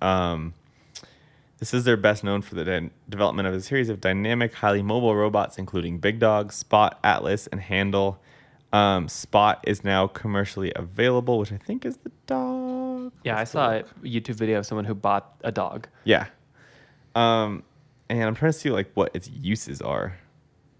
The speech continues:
Speaker 1: <laughs> Or if it's just, like, watching it walk around. <laughs> Uh,
Speaker 2: Well, the YouTube video I watched is they, like, took control of its camera and then programmed it to automatically fill up a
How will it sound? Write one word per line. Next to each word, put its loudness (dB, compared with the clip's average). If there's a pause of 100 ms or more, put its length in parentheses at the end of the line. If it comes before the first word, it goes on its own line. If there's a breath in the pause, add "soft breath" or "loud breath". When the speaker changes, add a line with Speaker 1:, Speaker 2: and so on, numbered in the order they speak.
(240)
Speaker 1:
<laughs> -2
Or 8
if 2
it's -6
just, -4
like, -2
watching 0
it -2
walk -4
around. -8
<laughs> -10 (1600 loud breath)
Uh, 6
Speaker 2:
Well, 6
the 6
YouTube 4
video 6
I 6
watched 4
is 0
they, 4 (300 soft breath)
like, 0 (120)
took 0
control 4
of 2
its 0
camera -2 (400 soft breath)
and 2
then 2
programmed 2
it 2
to -2
automatically 2
fill -2
up -2
a -4